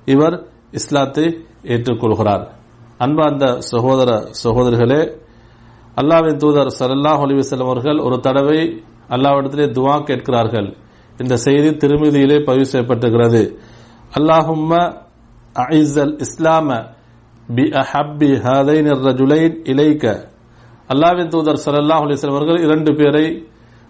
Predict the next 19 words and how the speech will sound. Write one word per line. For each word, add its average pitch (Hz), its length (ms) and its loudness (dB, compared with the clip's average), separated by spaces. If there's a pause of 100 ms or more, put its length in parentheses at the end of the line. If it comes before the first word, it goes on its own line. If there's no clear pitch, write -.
குறித்து 156 680 0 (260)
அல்லாஹ்விடத்திலே 143 580 0
துஆ 143 260 0
கேட்கிறார்கள். 123 560 -2
"யா 123 180 0
அல்லாஹ், 147 480 -2 (640)
இந்த 151 360 0
இரண்டு 165 720 0 (640)
பேர்களில், 131 580 0
இந்த 135 140 0
இரண்டு 147 300 2
மனிதர்களில், 127 760 0 (340)
ஒன்று 143 640 2
உமர் 143 180 0
இப்னு 131 360 -4
ஹத்தாப், 147 480 -2 (480)
அடுத்தது 139 680 0
அபூ 127 260 -2
ஜஹல். 110 440 -2